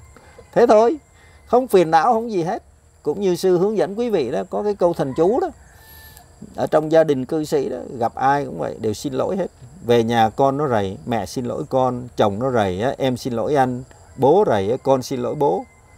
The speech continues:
Cái gì cũng xin lỗi, trúng cũng xin lỗi, phải cũng xin lỗi. Thế để làm gì? Rồi cái người ta nó cắt đứt oan trái, không phiền não, mà không cần phải biện bạch nữa. Cứ xin lỗi thì thôi, còn, còn nói gì nữa.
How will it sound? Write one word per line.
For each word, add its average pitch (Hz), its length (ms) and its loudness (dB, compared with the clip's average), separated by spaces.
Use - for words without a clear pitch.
Cái 254 320 6
gì 175 180 6
cũng 190 160 -4
xin 196 180 -2
lỗi, 175 220 0
trúng 277 320 2
cũng 208 160 -2
xin 190 180 -4
lỗi, 180 260 2
phải 151 280 2
cũng 175 100 -6
xin 160 180 -8
lỗi. 151 260 -4
Thế 143 100 -2
để 147 140 6
làm 190 220 6
gì? 151 280 4
Rồi 156 140 -4
cái 202 140 -2
người 160 200 2
ta 175 320 2
nó 190 180 -2
cắt 220 120 4
đứt 240 220 -2
oan 165 260 0
trái, 180 260 4
không 180 240 -4
phiền 143 240 -4
não, 185 400 -2
mà 185 120 -2
không 180 220 -2
cần 135 180 -2
phải 151 120 -2
biện 160 240 0
bạch - 200 2
nữa. 151 220 -8
Cứ 220 60 -2
xin 202 200 -2
lỗi 190 200 4
thì 196 60 4
thôi, 202 240 6
còn, 180 200 0
còn 165 160 -4
nói 220 180 2
gì 208 100 2
nữa. 170 260 2